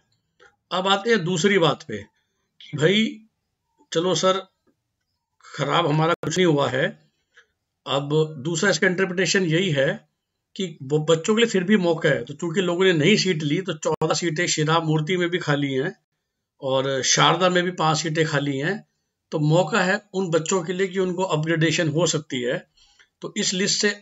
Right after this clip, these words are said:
लेकिन एक बात मान के चलिए, अब यूपी तो एक मैंने आपको बता दिया है, वो मेरे बु-, शब्द को बुरा, में बेवकूफ लोग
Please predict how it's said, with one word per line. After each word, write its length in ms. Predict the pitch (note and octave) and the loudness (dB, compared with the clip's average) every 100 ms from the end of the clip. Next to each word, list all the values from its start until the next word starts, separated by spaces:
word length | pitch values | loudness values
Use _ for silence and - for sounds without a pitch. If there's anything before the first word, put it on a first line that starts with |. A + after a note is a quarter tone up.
| - | -10
लेकिन 360 | F#3+ G#3+ A#3 - _ _ - | -6 -2 -4 -6 _ _ -8
एक 180 | G3+ G3 | -6 0
बात 140 | G#3 | 0
मान 220 | G3 F#3+ G3+ | 2 2 2
के 100 | G3+ | 2
चलिए, 500 | F#3+ E3+ G3+ A3 - | 0 -2 -2 -2 -2
अब 140 | E3 C#3+ | -4 -2
यूपी 380 | E3 F3 G#3+ | -4 -2 -2
तो 260 | G3 - G#3 | -2 -6 -4
एक 180 | F#3 G3+ | -2 0
मैंने 160 | F#3+ F#3+ | 0 0
आपको 120 | F#3+ | -2
बता 220 | F#3 F3+ | -2 0
दिया 180 | E3+ F#3+ | 2 0
है, 80 | F#3 | 0
वो 440 | F3 F3+ F3+ - _ - B2+ D3+ _ - | 0 -2 -2 -8 _ -20 -20 -20 _ -6
मेरे 200 | C#3 D#3+ | -2 0
बु-, 200 | D3+ D3 | 0 -2
शब्द 220 | D3 D#3+ | -2 -2
को 80 | F3 | -2
बुरा, 200 | E3 E3 | 0 2
में 160 | F3 D#3 | 2 2
बेवकूफ 380 | E3+ D#3+ G#3+ | 2 2 2
लोग 340 | D#3+ D#3 A3 | 4 2 2